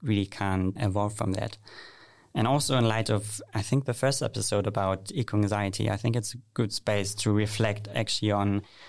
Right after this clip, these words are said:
how it is to be a human, um, studying sustainability and, like, reading all these reports and kind of this very grim future that lies ahead of us, um,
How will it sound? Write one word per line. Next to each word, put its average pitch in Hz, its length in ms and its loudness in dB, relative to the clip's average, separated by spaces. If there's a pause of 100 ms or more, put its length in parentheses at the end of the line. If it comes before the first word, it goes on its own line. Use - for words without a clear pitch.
(380)
how 113 240 0
it 110 80 0
is 104 360 0 (120)
to - 140 2
be 104 320 2
a 120 40 -2
human, 98 600 4
um, 95 260 4
studying 98 540 2
sustainability 98 960 0
and, 95 220 0
like, 95 200 -6
reading 107 280 -2
all - 100 -2
these - 640 -4
reports 104 580 0
and 95 240 2 (560)
kind 113 160 2
of 104 100 2
this 107 160 0
very 107 220 2
grim 110 320 2
future 107 640 -2
that - 260 -2 (140)
lies 95 380 0
ahead 117 220 0
of 113 200 -2
us, - 320 -6 (120)
um, 92 420 0